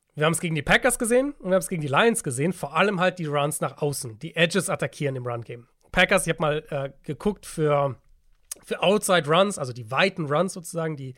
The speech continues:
die nach außen bewusst gehen. Da war der dreiundfünfzig Yarder von Aaron Jones natürlich dabei, insgesamt aber sieben Runs für zweiundneunzig Yards. Ein ganz guter Schnitt. Die Lions hatten sogar zwölf weite Runs für siebzig Yards. Plus den Endaround, den hab ich da gar nicht mit drin, der ja auch für zweiundvierzig gegangen ist.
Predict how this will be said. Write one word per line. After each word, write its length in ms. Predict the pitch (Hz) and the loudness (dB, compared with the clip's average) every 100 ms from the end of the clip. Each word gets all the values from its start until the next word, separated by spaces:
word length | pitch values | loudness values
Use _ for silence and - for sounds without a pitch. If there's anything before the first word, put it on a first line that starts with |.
| _ - - _ - | _ -20 -20 _ -6
die 60 | |
nach 120 | 139 127 | -4 2
außen 280 | 185 190 | 2 2
bewusst 320 | 160 151 165 - | -2 -2 -4 0
gehen. 240 | 156 156 - _ _ _ _ _ _ | 0 0 -6 _ _ _ _ _ _
Da 120 | 131 | -2
war 80 | 143 | 0
der 100 | 151 | 2
dreiundfünfzig 540 | 143 175 185 170 175 | 4 4 4 -2 -2
Yarder 180 | 160 160 | 2 2
von 140 | 175 170 | 0 -2
Aaron 160 | 143 | 2
Jones 240 | 180 269 233 | 4 4 2
natürlich 240 | 208 208 | 0 0
dabei, 260 | 190 180 180 | 2 2 2
insgesamt 560 | 202 226 180 175 185 | 2 0 0 2 2
aber 120 | 156 | -2
sieben 340 | 143 160 214 175 | -2 -2 -2 2
Runs 340 | 160 175 175 | 2 2 -2
für 120 | - | -8
zweiundneunzig 840 | 147 156 147 165 156 151 156 156 - | -8 0 2 2 2 0 0 -4 -8
Yards. 360 | 120 - - - | -10 -12 -20 -10
Ein 160 | 156 170 | -8 -4
ganz 180 | 180 - | -6 -6
guter 220 | 165 147 | -4 -4
Schnitt. 280 | - 110 _ _ _ _ _ _ _ _ _ _ - | -4 -10 _ _ _ _ _ _ _ _ _ _ -8
Die 40 | 127 | 2
Lions 380 | 156 254 247 | 6 6 4
hatten 160 | 185 190 | 0 -2
sogar 220 | 160 156 | -2 -2
zwölf 680 | - - 156 202 214 - - _ _ | -2 2 4 4 2 -6 -20 _ _
weite 520 | 139 120 127 165 - 135 | -12 -2 2 2 0 -6
Runs 500 | 120 135 214 - - | -4 -4 -4 -8 -8
für 140 | 156 | -2
siebzig 480 | 143 240 - 127 - | 0 0 -4 -10 -12
Yards. 260 | 135 - | -16 -16
Plus 280 | - 196 233 | -2 2 2
den 140 | 208 185 | 2 2
Endaround, 440 | 190 190 180 175 | 2 4 4 4
den 80 | 165 | 0
hab 80 | 156 | -2
ich 60 | |
da 100 | 151 | -2
gar 120 | 147 | 0
nicht 120 | 151 156 | -2 -4
mit 140 | 143 | -2
drin, 180 | 156 156 | -2 0
der 100 | 143 | -2
ja 100 | 135 | -2
auch 120 | 127 | -4
für 120 | 147 | -6
zweiundvierzig 540 | - 127 120 147 - - | -10 -10 -10 -14 -16 -18
gegangen 300 | 143 135 156 | -14 -14 -14
ist. 180 | - | -18